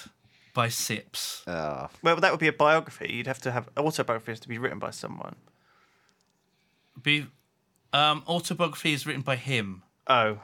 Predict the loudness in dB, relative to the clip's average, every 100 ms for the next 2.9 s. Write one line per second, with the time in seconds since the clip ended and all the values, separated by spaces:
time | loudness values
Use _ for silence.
0 | -4 0 2 2 0 0 0 2 2 -4
1 | -6 -2 -2 -4 -6 -6 -8 -4 -2 -2
2 | 0 2 2 0 -2 -4 -6 -10